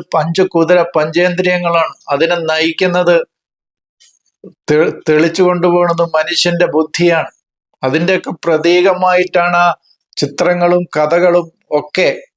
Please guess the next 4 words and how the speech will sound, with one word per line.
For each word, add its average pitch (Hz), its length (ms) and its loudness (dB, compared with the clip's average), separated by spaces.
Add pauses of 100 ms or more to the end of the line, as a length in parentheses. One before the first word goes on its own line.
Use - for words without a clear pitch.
(840)
പക്ഷേ 139 280 0 (200)
അതിലെ 156 240 -2 (140)
തൊണ്ണൂറ്റിയൊമ്പത് 156 920 0 (120)
ശതമാനം 147 540 0